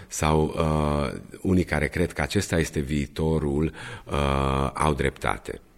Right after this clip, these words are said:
Eu cred că un teatru poate să se gospodărească cum vrea și așa cum teatrul maghiar și teatrul german are propria echipă, uh, n-, nu se poate ca, de pildă, o echipă tehnică să,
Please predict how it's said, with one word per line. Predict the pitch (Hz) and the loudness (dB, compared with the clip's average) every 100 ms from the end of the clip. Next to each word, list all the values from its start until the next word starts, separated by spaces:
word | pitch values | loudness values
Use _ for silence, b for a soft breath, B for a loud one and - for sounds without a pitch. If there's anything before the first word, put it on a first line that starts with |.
| - | -12
Eu | - 73 | -4 -2
cred | - 101 | 0 -2
că | - 80 76 - | 2 2 2 0
un | 82 | -4
teatru | 78 82 90 - 95 95 B B | 0 0 0 2 2 2 B B
poate | - 90 87 - | 0 2 2 0
să | 65 - 65 | -4 -4 -6
se | - 67 65 | -4 -2 -2
gospodărească | 71 69 - 71 67 71 64 - - 50 B B | -2 -4 -4 -2 0 2 0 -4 -6 -8 B B
cum | - 65 | -8 -2
vrea | 78 95 | 0 2
și | - | 0
așa | 80 98 | 0 -2
cum | - 80 | 0 -2
teatrul | 87 82 73 | 0 -2 -2
maghiar | 69 65 64 | -2 -2 -4
și | - | -6
teatrul | - 69 67 | -6 -8 -6
german | 65 69 73 67 60 B B B B | -4 -2 0 -2 -2 B B B B
are | 73 80 | 0 0
propria | 78 90 92 87 69 | 0 0 0 2 0
echipă, | 65 - 76 87 87 B B B B | 0 -2 -4 -2 -4 B B B B
uh, | 80 78 76 78 78 | 0 2 2 2 0
n-, | - 104 - | 0 0 2
nu | 104 | 2
se | 92 - | 2 0
poate | - 90 92 80 - 50 - - - | 0 2 2 2 -2 -6 -8 -20 -10
ca, | - 71 71 67 | -4 0 0 -2
de | 67 | -4
pildă, | - 76 69 71 64 - | -2 -2 -2 -2 -4 -4
o | 69 67 62 | -4 -2 -2
echipă | 64 64 - 67 | -4 -6 -6 -6
tehnică | - 80 69 71 - 69 73 87 B B B B - | 0 0 0 -4 -6 -4 -2 -4 B B B B -10
să, | - - | -6 0